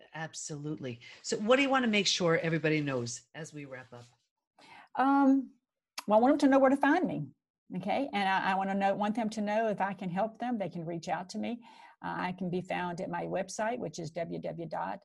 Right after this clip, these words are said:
Speaker 2: annette comer dot com. And I also want to offer your listeners,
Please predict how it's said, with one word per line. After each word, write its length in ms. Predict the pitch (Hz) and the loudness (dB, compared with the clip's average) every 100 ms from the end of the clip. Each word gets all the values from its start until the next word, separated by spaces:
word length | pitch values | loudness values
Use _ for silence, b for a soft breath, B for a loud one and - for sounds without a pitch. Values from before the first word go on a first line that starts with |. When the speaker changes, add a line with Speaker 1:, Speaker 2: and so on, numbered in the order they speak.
| _ | _
Speaker 2:
annette 240 | 175 175 - - | -12 -12 -12 -10
comer 280 | 175 170 | -8 -8
dot 220 | 160 156 - | -8 -10 -10
com. 460 | - 165 185 285 - _ b b b b - | -16 -10 -6 -6 -8 _ b b b b -6
And 240 | 202 202 | -2 0
I 100 | 208 | 0
also 460 | - 359 - 254 220 | 2 0 2 2 2
want 480 | 185 196 208 214 214 | 0 0 0 -2 -6
to 160 | 220 - | -6 2
offer 420 | 190 233 240 202 | 4 4 0 -4
your 300 | 175 180 180 | -4 -4 -4
listeners, 480 | 175 175 185 170 | -4 -6 -8 -8